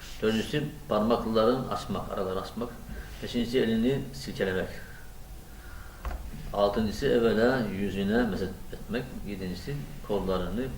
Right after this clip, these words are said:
bura bura mesetmek. Böyle yapıyorsun. Şimdi çevirecek böyle. Evet. Su aramanın şartları. Su aramanın şartı da dörttür.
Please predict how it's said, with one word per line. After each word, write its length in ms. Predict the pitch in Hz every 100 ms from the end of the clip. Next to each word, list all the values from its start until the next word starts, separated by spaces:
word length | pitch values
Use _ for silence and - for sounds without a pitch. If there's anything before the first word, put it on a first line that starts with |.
| -
bura 260 | 95 92
bura 160 | 95 117
mesetmek. 460 | 107 - - 90 87 87 - - - - - - -
Böyle 120 | 85
yapıyorsun. 540 | 87 - 87 - 135 - - - - - - - - -
Şimdi 120 | - -
çevirecek 500 | - 92 95 92 -
böyle. 180 | - -
Evet. 100 | - - - - - - - - - - - - - - - - - - - - - - - - - - - - - - - - - - - - - - - - - - - - - - - - -
Su 260 | - - 147
aramanın 360 | 143 143 151
şartları. 540 | 139 135 - 123 110 - - - - - - - - - - -
Su 140 | - 131
aramanın 380 | 135 127 147
şartı 400 | 143 123 120 147
da 220 | 147 139 -
dörttür. 420 | 131 131 101